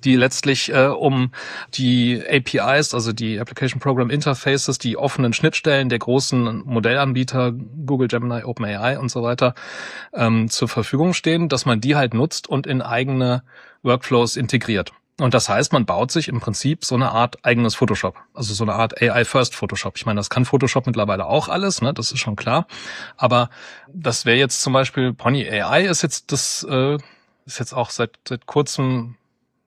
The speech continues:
kann man's jetzt auch so machen einfach, kann man sich registrieren und dann kann man da halt,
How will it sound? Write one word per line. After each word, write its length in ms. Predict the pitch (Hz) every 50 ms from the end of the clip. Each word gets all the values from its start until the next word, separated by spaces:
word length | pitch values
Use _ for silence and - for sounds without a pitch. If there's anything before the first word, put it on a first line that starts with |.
| _
kann 140 | - - 123
man's 160 | 123 120 -
jetzt 160 | - 120 -
auch 80 | 131 120
so 140 | - - 120
machen 320 | 117 139 175 - - 190
einfach, 400 | 180 160 165 156 - 175 156 -
kann 80 | - 127
man 100 | 127 123
sich 140 | 117 - -
registrieren 540 | 131 120 117 - - - - 123 123 -
und 100 | 143 131
dann 100 | 127 123
kann 160 | 123 - - 127
man 140 | 127 127
da 100 | 123 117
halt, 220 | 117 123 123 127